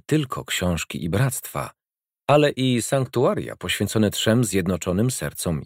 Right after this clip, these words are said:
Jezusa, Maryi i Józefa. Warto pamiętać, że podczas ostatniego objawienia fatimskiego, trzynastego października tysiąc dziewięćset siedemnastego roku,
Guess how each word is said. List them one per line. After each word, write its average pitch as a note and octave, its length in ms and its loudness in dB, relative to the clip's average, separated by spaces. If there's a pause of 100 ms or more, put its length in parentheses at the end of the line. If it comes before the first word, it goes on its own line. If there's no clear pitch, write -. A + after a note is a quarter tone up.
Jezusa, F#2 800 -2 (200)
Maryi C#3 720 0 (140)
i D#3 100 2
Józefa. - 680 -4 (1000)
Warto D#3 320 2
pamiętać, F#2 760 -2 (360)
że G#2+ 300 4
podczas - 560 0
ostatniego D3 800 0
objawienia G#2+ 680 2
fatimskiego, G#2 920 -6 (560)
trzynastego F2 560 0
października D#2+ 640 -2
tysiąc F2 360 -4
dziewięćset F#2 640 0
siedemnastego F#2 640 0
roku, A2+ 400 -4